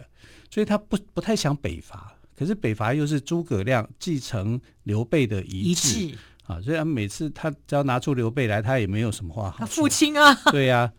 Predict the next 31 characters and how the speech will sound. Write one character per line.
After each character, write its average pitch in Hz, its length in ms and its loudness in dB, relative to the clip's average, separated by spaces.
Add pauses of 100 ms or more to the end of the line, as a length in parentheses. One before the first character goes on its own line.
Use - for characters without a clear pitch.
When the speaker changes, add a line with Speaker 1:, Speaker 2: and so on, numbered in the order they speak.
Speaker 1:
那 165 120 4
你 127 100 4
就 139 140 4
去 139 160 -2
打 - 280 -4
吧， 104 320 -4 (300)
啊， 82 380 -6
去 165 160 0
打。 90 260 -6 (100)
结 - 140 -2
果 131 140 0
你 110 160 -8
看 117 180 -2 (320)
也 107 100 -6
是 135 160 -4
打 87 220 -6
败 110 180 0
仗， 101 240 -2 (640)
啊， 110 120 -4
打 120 220 0
败 147 160 4
仗 131 400 2
或 143 180 -4
者 110 140 -2
是 135 120 0
没 123 140 -2
有 123 160 2
什 107 140 -6
么 104 180 -2
一 107 100 -4
个， 104 300 -4